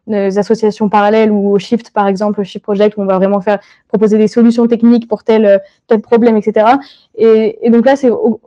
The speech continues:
et c'est de revaloriser cette perspective-là et le faire d'emblée à échelle internationale.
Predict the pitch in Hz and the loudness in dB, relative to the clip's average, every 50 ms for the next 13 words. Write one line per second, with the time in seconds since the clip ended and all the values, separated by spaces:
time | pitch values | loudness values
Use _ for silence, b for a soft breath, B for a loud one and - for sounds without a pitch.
0 | _ _ - 247 240 254 - 277 226 233 190 208 285 277 294 277 285 277 269 269 | _ _ -4 -4 -4 0 0 2 2 2 2 2 2 2 4 2 2 2 2 2
1 | 262 240 269 277 269 262 247 - - 226 - 240 214 - 240 226 - - 214 240 | 2 2 0 0 0 -2 -4 -4 -6 -4 -4 -6 -4 -4 -6 -6 -4 -6 -2 0
2 | - 269 320 311 247 233 240 262 262 240 240 247 254 240 269 277 262 247 240 - | 2 2 4 4 2 2 2 2 0 2 2 2 2 2 2 2 2 2 0 0
3 | 247 233 226 226 226 214 220 208 - 214 208 202 202 202 | -2 -2 0 -2 -2 -4 -4 -6 -6 -6 -6 -4 -6 -8